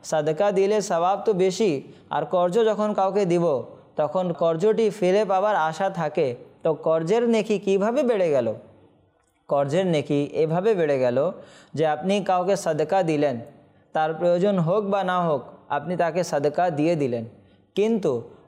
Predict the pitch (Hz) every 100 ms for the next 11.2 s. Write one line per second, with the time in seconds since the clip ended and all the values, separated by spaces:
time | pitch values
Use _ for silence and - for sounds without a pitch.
0 | - 156 190 185 190 190 165 160 180 156
1 | 156 151 190 190 156 170 175 180 160 135
2 | 123 139 113 - - _ _ 160 151 139
3 | - - 208 196 185 202 185 165 160 226
4 | 247 202 151 - 135 120 139 139 165 147
5 | 165 208 240 - - - _ 151 151 151
6 | 151 160 127 101 - - - _ _ -
7 | 156 151 156 151 156 185 214 180 180 151
8 | 131 131 143 160 147 143 156 160 151 151
9 | 170 185 170 147 147 147 147 143 143 170
10 | 233 233 - - - 156 185 214 185 160
11 | 175 247